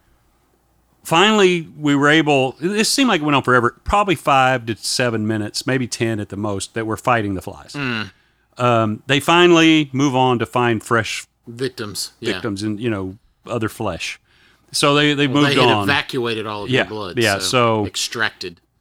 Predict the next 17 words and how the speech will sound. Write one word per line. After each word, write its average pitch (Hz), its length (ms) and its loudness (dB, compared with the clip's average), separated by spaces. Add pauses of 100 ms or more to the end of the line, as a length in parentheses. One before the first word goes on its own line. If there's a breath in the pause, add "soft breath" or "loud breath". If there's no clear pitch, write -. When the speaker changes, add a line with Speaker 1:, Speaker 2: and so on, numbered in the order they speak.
Speaker 1:
I'm 135 160 2
sitting 175 400 6
there, 120 560 4
and 131 160 0
I, 135 180 2
I 135 140 0
know 131 640 2
what 127 200 -2
we're 127 80 0
about 123 240 0
to - 80 -12
talk 190 160 0
about. 113 160 -2
I 110 100 0
know 156 280 0
this 104 220 -6
truth. 120 440 -6